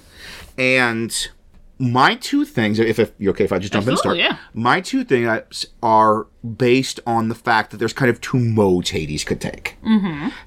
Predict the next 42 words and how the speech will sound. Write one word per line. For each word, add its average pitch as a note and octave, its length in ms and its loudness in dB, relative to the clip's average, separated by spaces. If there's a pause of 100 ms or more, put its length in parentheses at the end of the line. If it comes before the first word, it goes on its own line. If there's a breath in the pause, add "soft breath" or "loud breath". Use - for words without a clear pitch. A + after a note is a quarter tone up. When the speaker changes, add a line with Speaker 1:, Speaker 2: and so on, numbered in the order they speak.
(120)
Speaker 1:
And A#2 800 0 (720 soft breath)
I B2+ 120 0
know B2 220 4
which C#3+ 220 2
one G#3 100 0
I'm C4 120 2
leaning C#3+ 220 4
toward F#2 380 -4 (120)
in A2+ 80 -6
terms A2 160 -2
of A2+ 60 0
interacting G#2+ 480 -2
with, A#2 120 0 (100)
with A2 220 2
player B2+ 220 4
characters, F2 360 -8
with G2+ 100 -12
the B2+ 60 -16
players, E2+ 460 -6 (480 loud breath)
but A2 500 -2
here's C3 380 -4
my C3 100 2
quotes A#2 280 0
I E2 80 -6
have. - 300 -10 (500 soft breath)
"Who F3 260 2
the B3 140 6
hell F3+ 260 4
do D#3+ 60 -4
you D#3+ 100 -4
think C3+ 260 2
you B2 120 6
Speaker 2:
Hmm. A2+ 60 4
Speaker 1:
are? G#2 280 4 (100)
Who C#3 160 4
the C3+ 100 4
hell B2 220 2
you A2 100 0
think G2+ 220 -4
you're F#2 60 -4
talking - 340 -8
to?" - 120 -6